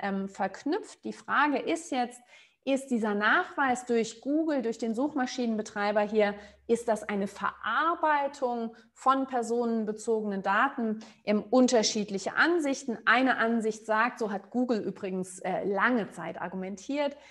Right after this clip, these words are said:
ähm, aber im, in, wie gesagt, diesem E U G H Urteil Google Spain von zwei vierzehn hat der E U G H gesagt, nee, also so geht's nicht weiter.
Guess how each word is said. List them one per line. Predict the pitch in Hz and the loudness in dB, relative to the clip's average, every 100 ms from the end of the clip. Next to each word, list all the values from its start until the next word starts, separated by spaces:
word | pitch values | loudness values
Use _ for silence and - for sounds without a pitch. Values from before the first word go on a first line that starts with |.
| - - | -18 -6
ähm, | 202 208 | -2 0
aber | - 202 208 208 - | 2 2 4 2 2
im, | 202 196 190 190 - | 0 -2 -4 -8 -4
in, | 214 196 180 - | -2 -2 -4 -4
wie | |
gesagt, | 208 202 208 | 0 2 2
diesem | 208 196 | 0 -4
E | - 196 | -2 0
U | |
G | 185 | 0
H | 185 240 208 | 4 4 4
Urteil | 214 214 190 185 | 2 -2 -4 -2
Google | 185 185 | -4 -4
Spain | - 220 226 | -2 -2 -2
von | 220 202 | -4 -6
zwei | 190 190 190 | -4 -4 -4
vierzehn | - 240 240 226 202 | -2 -4 -4 -6 -6
hat | 190 | -4
der | 185 | -2
E | 175 | -2
U | |
G | 175 | -2
H | 185 175 | -4 -4
gesagt, | - 160 - | -6 -8 -10
nee, | - | -12
also | - 180 185 | -8 -8 -8
so | 180 | -4
geht's | 180 175 190 | -4 -2 -6
nicht | 175 | -4
weiter. | 180 175 190 185 | -4 -4 -4 -6